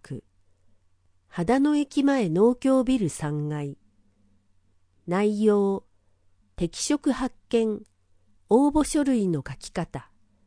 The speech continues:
面接トレーニングなど。対象、各市市内在住の十八歳以上の求職者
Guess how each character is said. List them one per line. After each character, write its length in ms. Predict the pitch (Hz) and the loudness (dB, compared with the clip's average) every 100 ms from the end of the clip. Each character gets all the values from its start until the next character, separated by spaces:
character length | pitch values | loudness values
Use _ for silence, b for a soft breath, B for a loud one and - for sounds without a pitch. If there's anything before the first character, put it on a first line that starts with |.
| _ _ _ _ | _ _ _ _
面 260 | 170 254 277 | 0 0 2
接 300 | 302 285 - | 0 -2 -2
ト 100 | 277 | 0
レ 220 | 269 277 | 2 2
ー 20 | |
ニ 180 | 226 180 | 2 0
ン 120 | 156 | 0
グ 120 | 147 | -2
な 180 | 143 151 | -4 -6
ど。 180 | 135 131 _ _ _ _ _ _ _ _ _ _ _ _ _ - | -8 -16 _ _ _ _ _ _ _ _ _ _ _ _ _ -2
対 200 | 214 226 | 0 0
象、 600 | - 226 214 208 202 - _ _ _ _ _ _ | -2 0 2 2 -2 -10 _ _ _ _ _ _
各 260 | 294 - | -4 -2
市 360 | - - 165 151 | -8 -6 -6 -6
市 240 | - - 311 | -8 0 2
内 280 | 320 269 170 | 2 2 0
在 320 | 180 180 196 | 0 0 -2
住 280 | 208 214 202 | -2 0 2
の 180 | 202 | 0
十 220 | 165 214 247 | 0 -2 0
八 180 | 277 | -2
歳 460 | 277 - 285 277 277 | -2 -2 0 2 0
以 80 | 254 | 0
上 260 | 220 175 | 0 0
の 140 | 156 139 | -2 -4
求 280 | - 190 190 | -2 0 0
職 260 | - 190 | -2 -4
者 320 | - 160 135 | -6 -8 -8